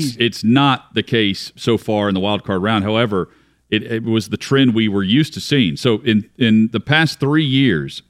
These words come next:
Speaker 2: home teams were four and ten in the wild card round in the N F L.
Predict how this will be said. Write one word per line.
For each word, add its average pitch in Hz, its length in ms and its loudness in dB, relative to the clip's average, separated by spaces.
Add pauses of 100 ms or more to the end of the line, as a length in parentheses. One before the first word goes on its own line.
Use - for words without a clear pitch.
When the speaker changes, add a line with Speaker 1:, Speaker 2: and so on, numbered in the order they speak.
Speaker 2:
home 143 260 2
teams 131 280 2
were 104 100 -2
four 156 480 0
and 113 220 2
ten 82 540 -2
in 104 120 2
the 101 60 2
wild 107 300 -2
card 80 240 -4
round 69 360 -8 (300)
in 98 120 0
the 101 140 2
N 101 80 0
F 95 180 -4
L. 78 320 -4